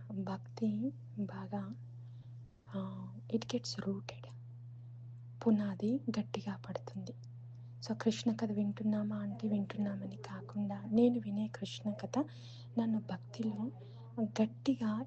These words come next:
ఎట్లా నుంచోబెడుతుంది, హరినామానికి, గురువుకి, మ్, భగవంతుడికి నన్ను దగ్గరగా చేర్చి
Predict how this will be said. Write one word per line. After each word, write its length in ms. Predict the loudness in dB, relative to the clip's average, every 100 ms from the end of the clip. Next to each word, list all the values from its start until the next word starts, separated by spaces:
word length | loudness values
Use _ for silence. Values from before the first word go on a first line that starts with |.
| 0
ఎట్లా 340 | 0 2 0
నుంచోబెడుతుంది, 1200 | 2 0 -2 -4 -4 -4 -6 -6 -6 -4 -2 -4 -6 -10 -14 -12
హరినామానికి, 920 | -2 2 4 4 2 -2 -4 -6 -6 -8
గురువుకి, 840 | -2 0 0 -2 -4 -6 -4 -6 -10 -14 -16 -16 -14 -14 -8
మ్, 300 | -4 -2 -2
భగవంతుడికి 1120 | -4 -2 0 2 0 -2 -6 -8 -8 -6 -4 2
నన్ను 280 | 4 6
దగ్గరగా 680 | 6 2 -2 -2 -2 -2 -6
చేర్చి 720 | -6 0 2 2 -2 2 2